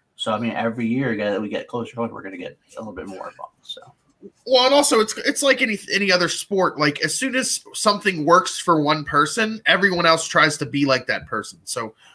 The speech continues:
Speaker 2: corruption won last year. Now everyone's try-, trying to dissect what corruption did to win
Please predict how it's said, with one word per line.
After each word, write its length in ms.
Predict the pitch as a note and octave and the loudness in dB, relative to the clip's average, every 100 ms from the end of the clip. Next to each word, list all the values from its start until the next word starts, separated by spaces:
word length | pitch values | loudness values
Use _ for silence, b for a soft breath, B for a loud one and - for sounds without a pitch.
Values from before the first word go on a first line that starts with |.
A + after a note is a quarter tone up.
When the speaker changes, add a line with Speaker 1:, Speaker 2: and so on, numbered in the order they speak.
| b | b
Speaker 2:
corruption 480 | - G3+ A3 - G3 | 4 6 6 4 2
won 160 | F#3+ E3+ | 0 2
last 460 | E3 D#3+ D#3 - | 2 2 0 -2
year. 320 | E3+ D#3 C#3+ B B | 2 2 2 B B
Now 280 | C#3+ D#3 E3+ | 2 4 6
everyone's 500 | F3 F3 F3 F3+ F3 | 6 4 4 2 -2
try-, 300 | - E3 D3+ C#3+ | -2 0 0 -4
trying 320 | - F#3+ G3+ | -2 2 4
to 60 | F#3+ | 2
dissect 720 | D#3 D3+ F#3 F#3 F#3 E3 - | 2 2 2 2 0 0 0
what 220 | D3 E3 | -2 -2
corruption 540 | - F3 E3 - E3+ D3+ | -4 -4 -4 -4 -8 -4
did 220 | D3+ D3+ | -6 -4
to 100 | E3+ | -4
win 420 | C#3+ C3 B2 | -2 0 -2